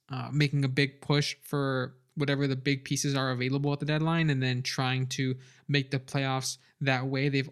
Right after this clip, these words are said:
already added Eduardo Escobar and Mike Moustakas just in the last week to kinda fill in on some of the infield depth because Rendon's hurt, Neto's hurt, Urshela's out for the year.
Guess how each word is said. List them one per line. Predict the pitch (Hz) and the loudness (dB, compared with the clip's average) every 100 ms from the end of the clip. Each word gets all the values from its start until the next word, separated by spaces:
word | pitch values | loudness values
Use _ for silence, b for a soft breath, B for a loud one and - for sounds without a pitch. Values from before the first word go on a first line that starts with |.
| - | -2
already | 143 139 135 139 - | 2 2 2 0 -2
added | 131 131 135 135 139 B B B | -2 -2 0 0 -4 B B B
Eduardo | 143 139 139 135 | -2 0 2 2
Escobar | 139 143 151 139 135 | 0 0 0 0 0
and | 131 | 0
Mike | 127 131 | -2 -2
Moustakas | 139 131 - 139 135 147 147 | -2 -4 0 0 0 0 -2
just | 143 147 | 0 -2
in | 139 | 0
the | |
last | 131 127 127 | 0 -2 -2
week | 123 135 156 - | -2 0 0 0
to | 147 | 0
kinda | 156 139 | 0 0
fill | 127 147 143 | 0 2 2
in | 143 | 2
on | 135 | 0
some | 143 | 0
of | 135 | -2
the | 127 | -2
infield | 151 147 - 147 135 | -2 -2 0 0 0
depth | 143 143 - - B B B | 0 -2 -4 -14 B B B
because | 143 147 | 2 2
Rendon's | 143 123 131 143 143 139 | 2 -2 2 2 2 2
hurt, | 147 139 160 B B - | 2 2 -2 B B -6
Neto's | 139 135 139 139 - | -2 2 2 2 2
hurt, | 143 135 - B B | 0 -2 -6 B B
Urshela's | 139 - 143 139 | 0 2 2 2
out | 147 135 | -2 -4
for | - | -2
the | 131 | -2
year. | 120 131 147 147 147 | 0 4 6 6 2